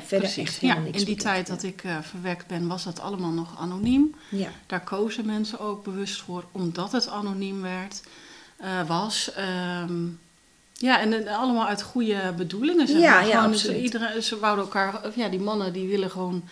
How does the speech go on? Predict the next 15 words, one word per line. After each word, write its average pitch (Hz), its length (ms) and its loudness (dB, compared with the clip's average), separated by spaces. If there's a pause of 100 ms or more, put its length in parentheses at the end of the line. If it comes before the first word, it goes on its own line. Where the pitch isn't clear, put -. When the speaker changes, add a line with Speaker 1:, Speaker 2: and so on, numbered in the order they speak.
(340)
Speaker 2:
mensen 185 360 0
helpen 247 300 2
die 185 120 0
een 180 60 0
kinderwens 175 540 2
hebben 165 260 -6
en 196 100 -6
waar 196 140 2
Speaker 1:
Ja. - 60 4
Speaker 2:
dat - 120 0
bijna 180 340 -6
niet 202 220 -8
lukt. 208 560 -6 (1160)
Ehm, 214 100 -14 (1300)
ja. 311 320 0